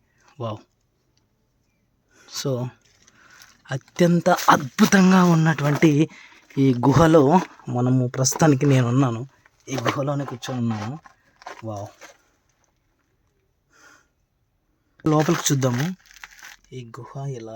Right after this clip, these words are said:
ఇలా, అలా ఉండేదండి. వావ్. పెద్ద పెద్ద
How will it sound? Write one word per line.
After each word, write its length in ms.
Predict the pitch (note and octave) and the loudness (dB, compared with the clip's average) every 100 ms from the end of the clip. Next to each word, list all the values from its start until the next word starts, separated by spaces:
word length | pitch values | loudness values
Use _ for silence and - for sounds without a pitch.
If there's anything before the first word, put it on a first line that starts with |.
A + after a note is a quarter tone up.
| A2+ | -16
ఇలా, 140 | A2 G#2+ | -16 -18
అలా 120 | G#2+ A2 | -18 -18
ఉండేదండి. 480 | A2+ A#2 A2+ G#2 C3+ F#3 _ _ _ _ _ _ _ _ _ _ _ _ _ _ _ _ C#3 | -18 -20 -20 -16 -14 -14 _ _ _ _ _ _ _ _ _ _ _ _ _ _ _ _ -20
వావ్. 220 | G#2+ G#2 _ _ _ _ _ _ _ _ _ _ _ _ _ _ _ _ _ _ - - - - _ _ _ _ _ _ _ _ _ _ - | -20 -20 _ _ _ _ _ _ _ _ _ _ _ _ _ _ _ _ _ _ -10 -8 -8 -14 _ _ _ _ _ _ _ _ _ _ -10
పెద్ద 200 | A#2+ C3+ C#3 | -6 -4 -4
పెద్ద 240 | D3 D#3 | -4 -2